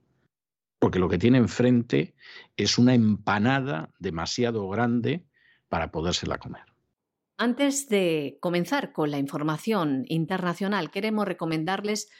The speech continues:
Speaker 2: dos documentales que les ayudarán a obtener una visión de lo que está sucediendo en Ucrania. Se titulan Revealing Ukraine y Ukraine on Fire. Son de Oliver Stone y cesarvidal punto T V ha comprado los derechos a la productora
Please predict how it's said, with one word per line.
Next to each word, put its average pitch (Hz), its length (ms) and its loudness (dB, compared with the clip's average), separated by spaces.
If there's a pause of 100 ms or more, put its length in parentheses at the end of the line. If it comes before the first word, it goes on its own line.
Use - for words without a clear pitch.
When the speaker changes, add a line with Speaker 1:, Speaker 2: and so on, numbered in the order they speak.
(200)
Speaker 2:
dos 208 260 -2
documentales 180 920 -4
que 160 160 -2
les 156 180 -4
ayudarán 165 680 -2 (180)
a 170 80 2
obtener 196 380 0
una 214 140 0
visión 170 340 -4
de 165 80 0
lo 147 80 0
que - 80 -8
está 165 160 -6
sucediendo 147 680 -4
en 180 120 0
Ucrania. 104 600 -6 (340)
Se - 180 -2
titulan 269 560 2
Revealing 180 640 -2
Ukraine 254 640 0
y 160 140 -2
Ukraine 190 580 -4
on 190 200 0
Fire. 117 460 -6
Son 214 400 -2
de 220 300 -4
Oliver 180 520 0
Stone 254 600 0 (560)
y 180 100 -4
cesarvidal 160 580 -2
punto 160 300 -4
T 151 100 -2
V 214 320 0
ha 226 120 -4
comprado 196 520 0
los 175 260 2
derechos 175 380 -4
a 156 60 -2
la 151 180 -4
productora 202 960 -2